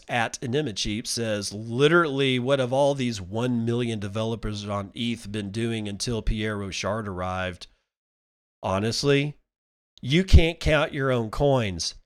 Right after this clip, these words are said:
I guarantee you, you don't know how many developers you have, but I do guarantee you it ain't a million. It's not. I'm sorry. And for the third and final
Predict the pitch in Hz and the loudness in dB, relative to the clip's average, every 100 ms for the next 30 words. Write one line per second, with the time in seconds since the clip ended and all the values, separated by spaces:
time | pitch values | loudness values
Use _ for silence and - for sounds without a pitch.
0 | _ - 143 208 151 151 127 117 - 190 | _ -2 2 2 2 0 0 -2 2 2
1 | 208 123 104 107 123 123 127 120 120 123 | 4 0 -2 -2 0 0 0 -2 -4 -2
2 | 113 120 117 117 101 101 127 180 190 127 | -2 0 -2 -2 -4 -4 4 4 4 0
3 | 107 110 98 110 110 117 101 92 85 160 | -6 -4 -2 -2 -4 -4 -4 -4 0 2
4 | 220 185 165 147 143 135 127 127 - 104 | 4 4 2 0 -4 -2 -2 -2 -6 -4
5 | 104 107 113 113 101 90 90 92 _ _ | -2 -2 -2 -2 -4 -4 -8 -10 _ _
6 | _ _ 104 98 - 107 90 82 - _ | _ _ -6 -6 -6 -4 -2 -4 -8 _
7 | _ _ - 101 101 95 117 95 87 82 | _ _ -6 -4 -2 -2 0 0 0 -4
8 | 80 _ _ _ - 143 151 151 147 135 | -8 _ _ _ -2 2 4 6 4 2
9 | - 135 135 131 117 113 110 104 _ _ | 0 0 2 0 -2 -2 -4 -6 _ _
10 | - 156 135 131 107 107 104 101 98 98 | 2 4 4 0 -2 -4 -4 -2 -2 -4